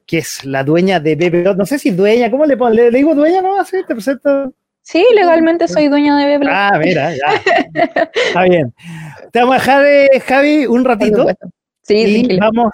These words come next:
Speaker 1: a ponerla aquí, eh, en nuestro set virtual a la Dani, que ya de la casa, porque estuvo en otro programa con otro tema,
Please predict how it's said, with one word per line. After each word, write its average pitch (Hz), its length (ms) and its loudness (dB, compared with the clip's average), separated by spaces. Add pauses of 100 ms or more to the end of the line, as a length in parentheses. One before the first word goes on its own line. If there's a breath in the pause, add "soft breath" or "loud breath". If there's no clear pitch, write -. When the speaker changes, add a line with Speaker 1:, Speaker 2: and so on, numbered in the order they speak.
Speaker 1:
a 208 320 2
ponerla 185 1000 2
aquí, 180 320 0
eh, 151 480 -2 (600 soft breath)
en 170 220 0
nuestro 147 1160 0
set 170 340 -6
virtual 185 760 0 (320)
a 156 100 -2
la 160 100 0
Dani, 190 280 2
que 170 320 0 (260)
ya 160 240 -6 (680)
de 196 100 -2
la 160 140 -2
casa, 214 320 -4
porque 175 140 -2
estuvo 208 260 0
en 196 80 0
otro 214 180 0
programa 208 380 2 (240)
con 180 180 0
otro 202 220 -2
tema, 214 340 -2